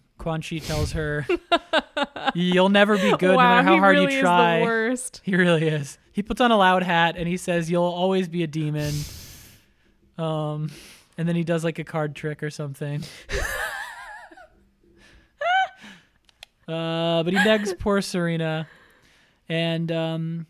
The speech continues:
Speaker 1: yeah, they, they, they, they're literally just blasting her with dark magic and trying to brainwash her and saying,
Speaker 2: Aw.
Speaker 1: "No matter what you do, you'll always be a demon. You'll always be a part of the Netherrealm. This is where you belong, and this is what you deserve."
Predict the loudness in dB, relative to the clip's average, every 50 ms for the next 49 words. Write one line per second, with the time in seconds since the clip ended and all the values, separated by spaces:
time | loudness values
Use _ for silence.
0 | -8 -2 0 0 2 2 0 -2 -2 -2 -2 -2 -2 -2 -2 0 2 6 6 8
1 | 8 6 6 4 4 2 2 0 2 2 4 4 4 2 0 0 0 0 0 0
2 | 0 0 0 -2 -2 0 0 0 0 -2 -2 -4 -4 -6 -8 -6 -6 -4 -4 -4
3 | -4 -2 -2 -4 -4 -6 -6 -4 -4 -4 -2 -2 -4 -4 -6 -6 -8 -8 -8 -6
4 | -6 -4 -6 -6 -6 -8 -10 -10 -10 -10 -8 -6 -6 -6 -6 -6 -8 -10 -10 -10
5 | -10 -10 -10 -6 -2 0 2 2 4 4 4 4 2 0 0 -2 -4 -2 -2 -4
6 | -4 -4 -4 -6 -6 -6 -6 -6 -6 -8 -8 -8 -8 -8 -6 -6 -8 -8 -6 -6
7 | -6 -8 -8 -6 -6 -6 -6 -6 -6 -6 -6 -6 -6 -6 -4 -6 -6 -6 -6 -6
8 | -4 -4 -4 -4 -6 -6 -8 -8 -10 -8 -8 -8 -6 -6 -6 -4 -4 -2 0 0
9 | 0 0 0 -2 -4 -4 -4 -6 -6 -6 -8 -10 -8 -8 -6 -6 -6 -4 -4 -4
10 | -4 -6 -8 -10 -14 -18